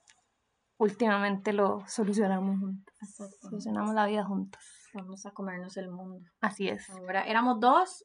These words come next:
Speaker 2: ahora somos tres.
Speaker 1: <laughs> Exacto.
Speaker 2: Dos y medio en este momento.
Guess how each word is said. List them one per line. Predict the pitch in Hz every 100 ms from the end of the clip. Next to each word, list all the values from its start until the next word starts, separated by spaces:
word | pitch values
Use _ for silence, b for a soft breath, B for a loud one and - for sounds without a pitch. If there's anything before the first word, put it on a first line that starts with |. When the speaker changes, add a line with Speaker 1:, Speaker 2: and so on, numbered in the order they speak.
| _
Speaker 2:
ahora | - 190 190 190
somos | 196 196 196 - -
tres. | 220 214 214 - _ _
Speaker 1:
<laughs> | - 381 370 359 -
Exacto. | 269 214 233 226 - - 202
Speaker 2:
Dos | 220 294
y | 302
medio | 277 269 220
en | 196 247
este | - -
momento. | 359 -